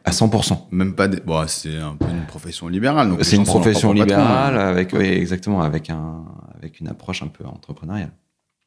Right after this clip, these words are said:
Speaker 1: Mais personne dans le business.
Speaker 2: Et personne dans le bâtiment.
Speaker 1: Et personne dans
Speaker 2: Euh,
Speaker 1: le
Speaker 2: dans la
Speaker 1: bâtiment.
Speaker 2: construction.
Speaker 1: Exactement. Donc, en fait, euh, voilà, la, la genèse, c'est ça. Et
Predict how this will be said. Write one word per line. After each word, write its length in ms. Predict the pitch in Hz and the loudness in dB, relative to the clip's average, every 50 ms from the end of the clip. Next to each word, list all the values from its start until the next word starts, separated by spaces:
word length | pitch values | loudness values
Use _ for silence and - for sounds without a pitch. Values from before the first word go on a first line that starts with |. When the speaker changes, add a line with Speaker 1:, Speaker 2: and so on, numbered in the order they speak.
| _ _ _ _ _ | _ _ _ _ _
Speaker 1:
Mais 480 | - 78 87 95 123 147 135 - - - - - _ _ _ | 2 4 4 6 4 4 2 -2 -6 -14 -20 -20 _ _ _
personne 280 | - 104 - - 127 113 | 0 2 4 4 4 4
dans 100 | 98 87 | 4 4
le 60 | 87 | 4
business. 420 | 98 110 143 139 123 - - - _ _ _ _ _ _ _ _ _ - | 2 2 2 2 0 -2 -8 -12 _ _ _ _ _ _ _ _ _ -18
Speaker 2:
Et 40 | |
personne 300 | - - - - - 107 | -10 -8 -4 -2 0 0
dans 60 | 92 82 | 0 0
le 40 | 78 | -2
bâtiment. 300 | 78 - - 110 98 90 92 | -6 -6 -8 -10 -10 -6 0
Speaker 1:
Et 120 | - 95 90 | 2 2 4
personne 320 | - - - - 139 113 | 4 4 4 4 4 4
dans 60 | 98 | 4
Speaker 2:
Euh, 40 | 95 | 6
Speaker 1:
le 40 | 95 | 6
Speaker 2:
dans 40 | 95 | 6
la 60 | 92 | 6
Speaker 1:
bâtiment. 180 | 90 - - - | 4 4 4 4
Speaker 2:
construction. 400 | - - - - 123 104 87 80 76 | 4 4 2 2 2 0 2 2 4
Speaker 1:
Exactement. 640 | 101 107 107 123 139 147 - 226 233 240 - - - - - - - - _ _ _ _ _ _ _ | 4 4 4 4 2 2 2 2 2 2 0 -2 -6 -12 -20 -20 -20 -20 _ _ _ _ _ _ _
Donc, 260 | - 101 113 120 123 123 | 2 4 4 4 6 4
en 80 | 117 113 | 2 2
fait, 240 | 117 156 156 156 | 0 -2 0 4
euh, 140 | 113 107 104 | 4 4 6
voilà, 460 | 101 107 107 92 95 90 85 85 87 | 4 4 2 0 0 0 0 2 2
la, 160 | 92 95 101 101 | 4 4 4 4
la 240 | 107 113 110 110 | 4 4 4 2
genèse, 280 | 110 117 123 131 123 - | 2 2 2 0 0 0
c'est 120 | - - | -2 -2
ça. 380 | - - - 123 156 202 214 208 - - _ - | 0 0 2 2 2 0 -2 -4 -8 -14 _ 0
Et 420 | 98 101 113 127 135 160 170 - | 2 4 4 4 2 0 -2 -6